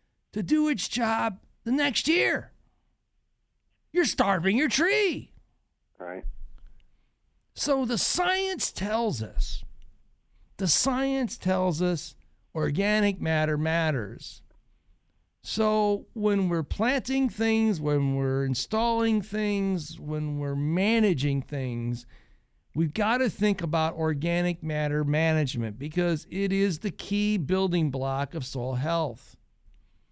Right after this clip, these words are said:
Speaker 1: And it, I don't care if your lands-, if you live on a place that hasn't been disturbed in thirty years, it's still got organic matter issues because the way the site was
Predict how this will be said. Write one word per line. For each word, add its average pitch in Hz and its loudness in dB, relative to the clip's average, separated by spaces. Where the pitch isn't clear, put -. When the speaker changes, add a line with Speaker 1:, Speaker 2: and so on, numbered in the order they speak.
Speaker 1:
And 170 0
it, 175 -6
I 170 0
don't 208 2
care 196 2
if 170 0
your 175 -2
lands-, 180 0
if 147 0
you 185 2
live 185 2
on 170 0
a 156 -2
place 165 -2
that 147 -8
hasn't 151 0
been 139 -2
disturbed 156 -2
in 165 -4
thirty 214 -2
years, 226 0
it's 220 0
still 233 2
got 208 2
organic 190 0
matter 160 -2
issues 170 0
because 151 -2
the 147 -8
way 151 -2
the 147 -2
site 156 -2
was 156 -8